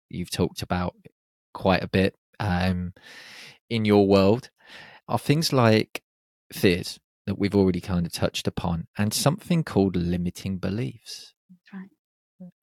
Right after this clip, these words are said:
Speaker 1: These limiting beliefs that stop people from taking action. So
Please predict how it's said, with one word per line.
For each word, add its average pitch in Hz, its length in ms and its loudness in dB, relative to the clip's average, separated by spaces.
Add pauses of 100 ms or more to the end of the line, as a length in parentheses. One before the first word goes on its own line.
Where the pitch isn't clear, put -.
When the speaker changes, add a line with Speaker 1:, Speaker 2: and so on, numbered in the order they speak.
(200)
Speaker 1:
These 101 280 0
limiting 131 520 0
beliefs 95 680 0
that 87 600 -6 (200)
stop - 460 -4
people 95 720 0 (120)
from 87 280 -6
taking 87 520 -6 (640)
action. - 440 -8 (500)
So 117 340 4